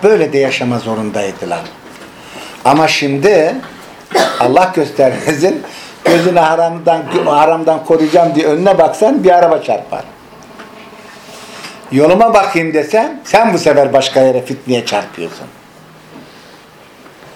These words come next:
Yani, e, fitnenin, bu ortamdaki fitnenin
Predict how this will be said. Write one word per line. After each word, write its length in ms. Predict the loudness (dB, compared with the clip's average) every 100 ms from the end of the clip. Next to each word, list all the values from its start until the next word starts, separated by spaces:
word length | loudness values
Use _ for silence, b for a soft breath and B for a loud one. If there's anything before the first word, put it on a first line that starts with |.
| B B 0
Yani, 500 | 2 2 0 -2 -4 -14 B B B 0
e, 560 | 2 4 2 2 0 -2
fitnenin, 720 | -4 -4 0 0 0 -2 -4 -10 -20 -20 -20 -20 -20 -20 -20 -20 -2
bu 120 | 2
ortamdaki 640 | 4 4 2 0 0 -2 -4
fitnenin 560 | -6 -2 0 0 -4